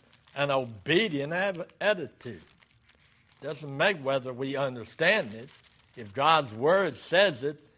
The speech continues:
then if we're saved, we follow the word of God. And we need to realize that.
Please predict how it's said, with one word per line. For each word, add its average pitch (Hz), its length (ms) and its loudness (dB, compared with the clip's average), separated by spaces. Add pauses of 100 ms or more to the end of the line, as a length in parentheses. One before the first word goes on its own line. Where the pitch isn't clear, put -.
(220)
then 131 300 -6 (220)
if 135 200 -2
we're 143 200 2
saved, 147 680 4
we 147 580 -4 (100)
follow 151 600 2 (480)
the 135 120 2
word 139 440 0
of 120 160 -8
God. 123 460 0 (2500)
And 90 120 -20
we 101 120 -16
need 113 420 -10
to 107 160 -16 (400)
realize 127 640 4
that. 107 220 -16